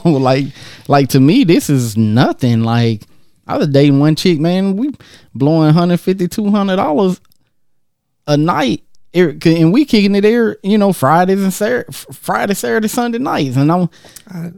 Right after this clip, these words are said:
Speaker 1: and, and just blowing it 'cause it's like, shit, that's
Speaker 2: That's what I wanted to do. I want that experience.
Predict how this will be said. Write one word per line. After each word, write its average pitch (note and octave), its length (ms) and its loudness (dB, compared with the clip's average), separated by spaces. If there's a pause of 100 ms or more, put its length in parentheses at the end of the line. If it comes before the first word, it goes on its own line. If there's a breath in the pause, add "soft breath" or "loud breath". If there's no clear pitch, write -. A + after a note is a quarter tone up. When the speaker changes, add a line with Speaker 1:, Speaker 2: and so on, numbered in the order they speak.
(120)
Speaker 1:
and, D3+ 220 -4
and D3+ 340 0
just D#3+ 200 2 (160)
blowing B2 800 -2
it C3+ 100 0
'cause C#3+ 140 0
it's F3+ 160 0
like, F3 240 -2
shit, D3 220 -2
that's D#3+ 200 0 (640 soft breath)
Speaker 2:
That's C#4 220 0
what A#3+ 120 6
I G#3+ 120 4
wanted F3+ 340 2
to A#3 60 0
do. C#3+ 300 2 (180)
I F#3 100 2
want G3 240 2
that D3+ 140 2
experience. B2 720 -2